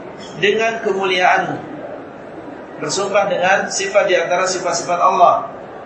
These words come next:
"La ughwiyannahum ajma'in." Sungguh "Aku akan menyesatkan mereka semuanya," yaitu Adam dan juga anak keturunannya.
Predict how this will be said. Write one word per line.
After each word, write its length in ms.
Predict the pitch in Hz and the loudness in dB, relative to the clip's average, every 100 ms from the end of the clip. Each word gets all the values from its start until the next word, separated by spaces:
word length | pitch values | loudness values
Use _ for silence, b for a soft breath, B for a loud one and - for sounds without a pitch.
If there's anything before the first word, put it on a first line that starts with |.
| - - - | -16 -16 -4
"La 320 | 180 208 240 | 2 4 4
ughwiyannahum 1120 | 220 175 190 202 185 180 190 202 214 220 - | 0 -2 0 2 2 0 2 2 2 0 -2
ajma'in." 720 | 175 175 165 156 139 139 131 - - - - | -2 -2 -2 -2 -2 -4 -8 -12 -14 -16 -14
Sungguh 760 | - 220 226 202 214 254 254 - - - - - | -8 -4 -4 2 4 4 2 -10 -14 -16 -10 -2
"Aku 280 | 180 196 | 0 4
akan 540 | 220 190 175 202 202 185 | 6 6 6 2 2 -2
menyesatkan 720 | 180 175 208 208 208 190 185 | -2 -2 -2 -2 0 -2 -2
mereka 480 | 170 196 196 202 202 | -2 -2 0 0 0
semuanya," 640 | 208 185 175 160 143 151 - | -2 -2 2 2 2 -4 -6
yaitu 280 | 147 143 180 208 214 - - - - - | -6 -2 2 2 0 -4 -14 -14 -14 -2
Adam 320 | 165 175 196 | 0 2 0
dan 240 | 185 160 - | 0 -2 0
juga 120 | 180 175 | 2 4
anak 180 | 175 202 - - - | 4 4 2 -6 -6
keturunannya. 640 | 180 180 160 147 - - | -4 -2 -2 -2 -6 -8